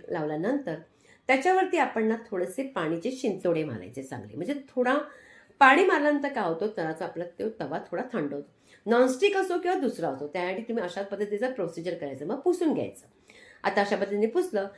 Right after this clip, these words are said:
की मिश्रण चांगलं अगदी ढवळून घ्यायचं अगोदर. आता आपण बटाटाही टाकला आणि रवा खाली तळाला लागू नये म्हणून मिक्स करायचं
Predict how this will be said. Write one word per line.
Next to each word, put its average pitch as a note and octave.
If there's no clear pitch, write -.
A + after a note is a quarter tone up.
की E4+
मिश्रण E4
चांगलं C#4
अगदी C4
ढवळून G#3+
घ्यायचं F3+
अगोदर. D3
आता -
आपण F#3
बटाटाही F3
टाकला G#3
आणि F#4
रवा C3+
खाली A#3
तळाला F3
लागू E3
नये F#3+
म्हणून G3+
मिक्स -
करायचं A#3+